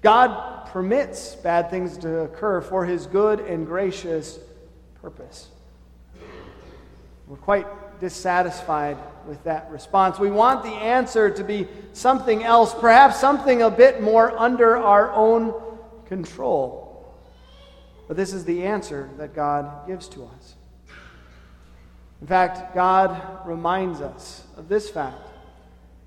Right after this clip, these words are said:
that God can use and quite often does use tragedy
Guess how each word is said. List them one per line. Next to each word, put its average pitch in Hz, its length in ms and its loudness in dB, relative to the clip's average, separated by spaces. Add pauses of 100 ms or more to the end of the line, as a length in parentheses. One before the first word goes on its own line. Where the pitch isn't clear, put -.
(120)
that 135 80 -8
God 208 680 2
can 220 300 -2
use 185 320 -2
and 190 160 -8
quite 220 220 2
often 208 420 0
does 214 340 2
use 175 440 -6
tragedy 214 640 -6